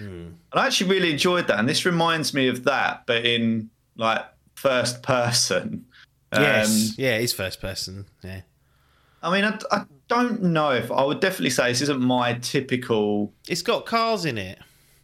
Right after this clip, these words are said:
Speaker 1: game. Yeah, but there's an element of, like, first person, get out of the car, scavenging and getting stuff to upgrade the car and stuff. But it looked, the car looks like a Ghostbusters car, which I thought was quite cool.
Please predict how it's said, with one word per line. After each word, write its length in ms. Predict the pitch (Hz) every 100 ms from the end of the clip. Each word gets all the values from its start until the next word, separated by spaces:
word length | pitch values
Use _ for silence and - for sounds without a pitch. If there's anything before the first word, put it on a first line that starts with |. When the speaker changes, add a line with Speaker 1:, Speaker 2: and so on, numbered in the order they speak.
| _
Speaker 1:
game. 400 | - 131 120 113
Yeah, 140 | 143 143
but 140 | 127
there's 180 | 139 139
an 80 | 156
element 400 | 180 190 175 156
of, 680 | 151 139 135 123 - - - _ _ _ _
like, 320 | 120 123 117
first 540 | 120 - 151 147 139 -
person, 880 | 131 123 120 - 123 117 117 113 - _
get 140 | 135 123
out 240 | 123 120
of 60 | 113
the 60 |
car, 600 | 107 - 92 92 98 101 - _ _ _ _ _ _ -
scavenging 880 | - 120 120 120 120 113 110 110
and 420 | 101 95 98 95 -
getting 260 | 117 117
stuff 460 | 107 - 104 101 -
to 320 | - 107 101 101 _ _ _ _ -
upgrade 440 | 117 - 113 110 107
the 80 |
car 340 | 107 101 90 90
and 100 | 92
stuff. 280 | - 104 -
But 100 | 165
it 60 |
looked, 200 | 208 247
the 60 | 160
car 280 | - 202 196
looks 200 | 165 -
like 180 | 127 120
a 100 | 123
Ghostbusters 800 | 120 147 139 - - - - 101
car, 340 | - - 92 101
which 160 | 92
I 40 | 95
thought 140 | 113
was 100 | 98
quite 280 | - 92 87
cool. 380 | - 95 87 87